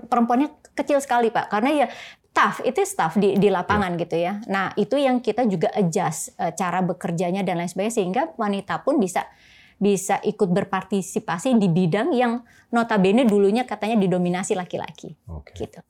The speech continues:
Speaker 2: Gimana untuk mengukur bahwasanya equality of outcome
Speaker 1: Ya.
Speaker 2: itu beda dengan equality of opportunities?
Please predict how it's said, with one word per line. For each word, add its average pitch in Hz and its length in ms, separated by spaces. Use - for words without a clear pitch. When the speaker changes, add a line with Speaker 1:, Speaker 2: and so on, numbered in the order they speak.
Speaker 2:
Gimana 143 480
untuk 147 320
mengukur 123 880
bahwasanya 101 1080
equality 101 1000
of - 320
outcome 76 640
Speaker 1:
Ya. 180 160
Speaker 2:
itu 117 680
beda 92 560
dengan 87 280
equality 90 520
of 85 160
opportunities? - 960